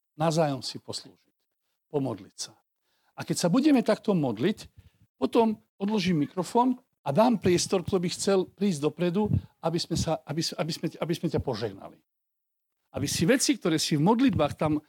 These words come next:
zažil vo tom rade, aby si ich upevnil. Nemusíš prísť a povedať, „Ja chcem,“ jednoducho príď a to bude akt tvojho, tvojej viery, že povieš, „Chcem to upevniť pred Ježišom Kristom. Chcem znova, aby Ježiš sa ma dotkol.“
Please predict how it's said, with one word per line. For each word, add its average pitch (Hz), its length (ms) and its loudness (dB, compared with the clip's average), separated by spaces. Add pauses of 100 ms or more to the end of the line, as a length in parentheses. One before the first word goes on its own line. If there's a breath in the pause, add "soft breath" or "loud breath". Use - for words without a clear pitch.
(240 soft breath)
zažil 170 520 2
vo 139 80 -4
tom 135 240 -6
rade, 180 400 0 (240 soft breath)
aby 147 160 -4
si - 160 -6
ich - 160 -8
upevnil. 175 600 0 (480)
Nemusíš 285 440 2
prísť 185 360 0
a - 40 -14
povedať, 156 360 0
„Ja 160 80 2
chcem,“ 170 240 -2 (120)
jednoducho 240 520 4
príď 190 360 2
a - 80 -2
to - 80 -2
bude 165 400 0 (120)
akt - 320 -2 (280)
tvojho, 185 400 2 (400 soft breath)
tvojej 160 240 0
viery, 208 400 4
že 151 80 -4
povieš, 170 400 -2 (240)
„Chcem 226 240 0
to 175 320 -2
upevniť 170 560 -2
pred 147 160 -4
Ježišom 131 480 -8
Kristom. - 440 -12 (1080)
Chcem 175 240 0
znova, 214 400 4
aby 160 240 -2
Ježiš 160 400 -2
sa 135 160 -6
ma 127 80 -4
dotkol.“ - 320 -14